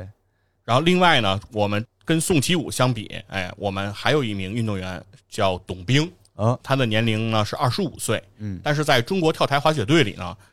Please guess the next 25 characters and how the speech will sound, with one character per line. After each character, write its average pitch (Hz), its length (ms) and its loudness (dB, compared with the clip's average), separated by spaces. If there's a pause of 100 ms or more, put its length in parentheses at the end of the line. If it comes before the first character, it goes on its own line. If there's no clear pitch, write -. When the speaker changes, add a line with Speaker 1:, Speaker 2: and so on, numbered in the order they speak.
Speaker 1:
他 113 140 -2
已 101 220 -6
经 101 200 -6
算 113 240 0
是 98 240 -6
一 98 60 -4
名 95 380 -6
老 95 220 -6
将 120 260 -2
了。 90 100 -14
Speaker 2:
老 90 140 -2
将。 90 260 -2 (460)
Speaker 1:
啊， 101 180 0
他 175 260 -2
呢， 127 220 2
此 - 220 -8
前 92 180 -6
的 117 80 -4
项 139 260 0
目 95 120 -8
是 98 340 -6
北 90 200 -8
欧 127 160 4
两 - 160 2
项， - 240 -4